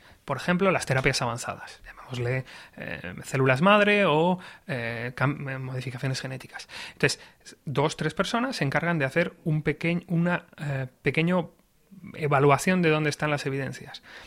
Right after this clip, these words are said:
Luego se entrevistan con de treinta a treinta y cinco, cuarenta expertos, a per-, personas expertas en el tema, individualmente. Preparan un nuevo documento. Ese documento se distribuye entre esos expertos para que puedan valorar, introducir sus opiniones. Y luego pasa a peer review,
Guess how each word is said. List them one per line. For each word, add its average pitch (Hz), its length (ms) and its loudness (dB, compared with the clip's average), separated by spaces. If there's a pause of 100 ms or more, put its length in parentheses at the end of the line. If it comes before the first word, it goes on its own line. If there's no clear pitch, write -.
(160)
Luego 156 220 4
se - 120 0
entrevistan 180 680 2
con 135 300 -2
de 139 200 -2
treinta 196 480 2
a 180 60 4
treinta 143 280 0
y 135 40 0
cinco, 165 440 -2
cuarenta 151 460 -2
expertos, - 640 -8
a 135 80 -10
per-, - 200 -8
personas 151 340 0
expertas 143 360 -6
en 135 60 -2
el 120 60 -4
tema, 120 180 -4
individualmente. 127 680 0 (360)
Preparan 147 360 8
un 151 100 4
nuevo 143 220 6
documento. 123 360 -2
Ese 147 100 -2
documento 147 320 0
se - 100 -2
distribuye 139 400 0
entre 143 200 2
esos 135 200 0
expertos - 480 -6 (220)
para 123 160 -4
que 120 80 -2
puedan 139 240 4
valorar, 147 500 6
introducir 127 460 -2
sus - 180 -8
opiniones. 135 400 -2 (240)
Y 160 100 2
luego 220 460 6
pasa 196 420 6 (100)
a 147 240 0 (460)
peer 139 140 0
review, 226 440 4